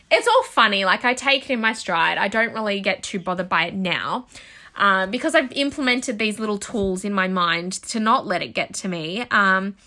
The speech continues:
but growing up, like, I hated being short. And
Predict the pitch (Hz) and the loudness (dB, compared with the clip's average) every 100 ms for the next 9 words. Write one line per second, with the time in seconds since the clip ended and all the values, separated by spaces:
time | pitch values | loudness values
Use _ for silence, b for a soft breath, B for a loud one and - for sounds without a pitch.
0 | B B B - 285 294 285 294 277 262 | B B B 2 4 6 6 6 6 8
1 | 302 269 240 254 220 202 - - _ _ | 8 6 4 0 2 0 -8 -20 _ _
2 | _ _ - 269 392 - - 254 311 392 | _ _ 2 2 2 0 0 0 0 -4
3 | - 294 247 240 - 185 151 131 - B | 0 0 0 -4 -2 -2 -2 -8 -14 B
4 | B B B B 269 277 277 277 | B B B B 4 6 4 -2